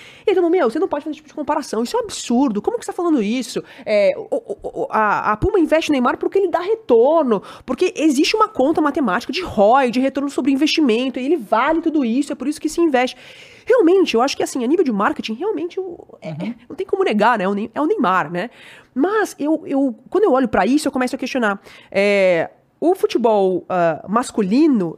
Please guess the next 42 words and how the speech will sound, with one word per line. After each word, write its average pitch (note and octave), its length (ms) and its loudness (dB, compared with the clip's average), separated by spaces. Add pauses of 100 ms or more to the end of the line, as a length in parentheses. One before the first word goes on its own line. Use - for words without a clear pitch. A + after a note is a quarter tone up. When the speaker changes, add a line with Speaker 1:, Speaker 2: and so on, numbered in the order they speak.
(100)
Speaker 1:
ele C4+ 180 2
é E4+ 80 2
muito D4 480 0
olhado G3 680 0 (420)
com D4 160 2
o F4 60 2
potencial D#4+ 640 0
daquilo D4+ 380 0
que F4 100 -2
ele D#4 80 -2
pode C#4+ 280 0
gerar. C4 540 -2 (560)
E D#4+ 200 2
o C5 40 2
futebol C4+ 380 2
feminino, A3+ 680 2
ele C5 220 2
não A4 80 2
tem, G#4 160 0
ele E4 100 2
não G#4 120 2
recebe G#4 240 -2
esse G#4 140 -2
mesmo C4+ 200 -2
olhar. F3 360 0 (300)
Ele C4 140 2
é D#4+ 60 6
julgado D4 520 2
pelo F4 200 -2
passado. C4+ 720 0
Ninguém F#4 280 2
olha D#4 140 4
pro D4 100 -4
futebol B3 280 0
feminino C#4 220 -2
e - 20 -16
fala, G#3+ 180 0 (220)
"Cara, F#4+ 200 2
vamos C#5+ 220 0
investir B3 540 -4
cem F4 340 -4
milhões, G3+ 720 -2